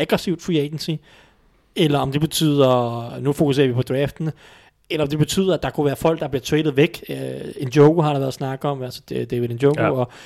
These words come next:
Speaker 1: øh, Sheldon Richardson kunne jeg måske også se som en anden type. Jeg, jeg ved ikke, om Richardson er så sandsynlig, men kunne de finde på at trade folk væk for, fordi at nu s-, ny, ny stil og nye træner, og vi skal have nogle andre typer ind, og hvad ved jeg? Og hvor aggressiv er de i forhold til at adressere den her offensive linje, som er, var det store problem i,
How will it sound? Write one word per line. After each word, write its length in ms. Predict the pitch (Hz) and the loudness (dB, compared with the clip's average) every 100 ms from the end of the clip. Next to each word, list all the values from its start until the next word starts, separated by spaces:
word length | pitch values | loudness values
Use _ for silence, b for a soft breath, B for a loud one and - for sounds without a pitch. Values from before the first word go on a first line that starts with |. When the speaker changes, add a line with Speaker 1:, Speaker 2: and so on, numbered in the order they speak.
| B B B - | B B B -12
Speaker 1:
øh, 200 | 135 127 | -10 -6
Sheldon 420 | 113 135 120 117 | -2 0 0 0
Richardson 460 | 139 - - 151 143 | -2 -4 -10 -8 -4
kunne 160 | 156 | 0
jeg 60 | 143 | 0
måske 320 | 131 - 135 | 0 -6 -4
også 160 | 143 - | -4 -2
se 180 | 160 147 | -4 -4
som 140 | 135 | -6
en 60 | 127 | -4
anden 220 | 135 180 | -4 -4
type. 320 | - 156 147 | -2 -4 -4
Jeg, 220 | 120 - | -6 -6
jeg 80 | 135 | 0
ved 80 | 139 | 0
ikke, 120 | 151 | 2
om 60 | 131 | 0
Richardson 360 | 139 147 143 | -2 -2 -6
er 80 | 127 | -8
så 140 | 123 139 | -8 -8
sandsynlig, 480 | 123 - 175 160 | -10 -6 -6 -2
men 140 | 151 165 B B B _ - - | 0 -2 B B B _ -20 -12
kunne 160 | - 147 | -4 -2
de 60 | 139 | 0
finde 180 | 147 | -4
på 220 | 123 190 202 | 0 0 0
at 60 | |
trade 240 | - 180 202 | -2 -4 -2
folk 320 | 196 214 160 | -4 -4 -4
væk 180 | 196 - | -4 -6
for, 520 | - 175 156 139 127 - - | -6 -4 -2 -4 -8 -16 -4
fordi 220 | 160 175 | 0 2
at 80 | 156 | 4
nu 120 | 175 | 4
s-, 100 | 185 - | 2 -2
ny, 240 | 175 196 | 2 2
ny 260 | 196 170 233 | 4 2 0
stil 420 | - 220 214 190 | -2 -2 -2 0
og 60 | 160 | 0
nye 180 | 202 196 | 0 -4
træner, 400 | - 170 190 190 | -6 -4 -2 0
og 200 | 160 135 | 0 -2
vi 60 | |
skal 140 | 139 160 | -2 0
have 60 | |
nogle 200 | 165 160 | 2 2
andre 180 | 151 180 | 2 0
typer 400 | - 180 180 190 | -2 -4 -2 -4
ind, 220 | 165 180 | -4 -6
og 60 | 143 | -2
hvad 120 | 151 | -2
ved 80 | 165 | -2
jeg? 180 | 151 156 b b b b | -2 -4 b b b b
Og 100 | 135 | -2
hvor 100 | 139 | 0
aggressiv 480 | 143 - - - 180 | 0 0 0 2 0
er 140 | 143 156 | 2 0
de 220 | 190 175 | 0 -2
i 40 | 143 | 2
forhold 240 | 160 170 | 2 2
til 120 | 160 | -2
at 140 | 165 147 | -4 -4
adressere 300 | 147 135 160 | -6 -2 -2
den 120 | 151 | -2
her 60 | |
offensive 440 | 151 139 - - 147 | -2 -2 -4 -10 -6
linje, 180 | 139 156 | -2 -2
som 160 | 143 123 | -4 -6
er, 140 | 131 | -8
var 120 | 131 | -4
det 100 | 147 | -2
store 220 | - 165 170 | 2 4 4
problem 460 | 147 143 180 175 | 0 -2 -4 -2
i, 160 | 156 | -4